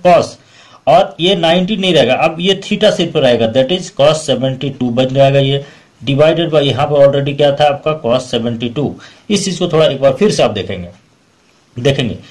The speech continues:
ये जो एटीन था, एटीन को हमने simply क्या किया, एटीन को ninety minus के term में लिखा। तो एटीन को मतलब होता है नाइंटी में से यदि आप सेवेंटी टू minus करेंगे तो कितना बचेगा, एटीन, यानी एटीन को ninety minus seventy two लिखेंगे।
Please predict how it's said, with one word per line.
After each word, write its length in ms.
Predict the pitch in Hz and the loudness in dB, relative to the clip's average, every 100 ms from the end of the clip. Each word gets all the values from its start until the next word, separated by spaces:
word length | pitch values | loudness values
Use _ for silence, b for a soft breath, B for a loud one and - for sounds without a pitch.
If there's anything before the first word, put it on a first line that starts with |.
| B B | B B
ये 140 | 160 196 | 2 2
जो 180 | 202 - | 0 0
एटीन 320 | 143 143 180 | -2 2 0
था, 260 | 170 175 - | 2 -2 0
एटीन 340 | 151 151 190 185 | -4 -2 -4 -4
को 100 | 175 | -4
हमने 240 | 147 156 | -2 -4
simply 360 | - 156 151 151 | -4 -6 -6 -2
क्या 140 | 151 | -2
किया, 220 | 143 156 160 | 0 0 -2
एटीन 360 | 123 131 - 160 | -4 -8 -4 -4
को 100 | 170 | -4
ninety 440 | 156 131 143 143 190 | -2 0 -2 -4 -6
minus 440 | 160 131 143 156 - | -2 0 0 -4 -6
के 100 | 156 | -4
term 220 | 120 113 | -2 0
में 120 | 113 | 0
लिखा। 260 | 95 87 85 - B B | -2 -6 -12 -16 B B
तो 100 | - - | -8 -2
एटीन 400 | 143 156 208 208 | -2 0 0 0
को 140 | 175 | 0
मतलब 320 | 156 135 165 | 0 0 0
होता 200 | 147 151 | 0 0
है 100 | 156 | 0
नाइंटी 380 | 135 127 131 185 | 0 -2 -2 -6
में 120 | 175 151 | -6 -4
से 120 | 151 | -6
यदि 220 | 139 139 | -4 0
आप 160 | 123 - | 0 0
सेवेंटी 360 | 117 117 113 | -2 -2 -2
टू 160 | 117 151 | -4 -2
minus 320 | 165 131 123 | 0 0 -2
करेंगे 300 | - 113 117 | -2 -2 -2
तो 100 | 120 | -4
कितना 240 | 139 135 147 | -8 -6 -4
बचेगा, 300 | 139 147 139 | -2 -2 -2
एटीन, 340 | 135 147 151 151 B B 127 | -2 -6 -10 -14 B B 0
यानी 160 | 143 156 | 0 0
एटीन 340 | 139 139 170 165 | -2 0 -2 -2
को 120 | 175 | -2
ninety 440 | 131 127 139 139 190 | 0 0 0 -4 -2
minus 360 | 143 131 131 | 0 0 0
seventy 320 | 117 117 113 | 0 0 -2
two 180 | 135 135 | -6 -4
लिखेंगे। 360 | 131 131 131 135 | -4 -4 -4 -6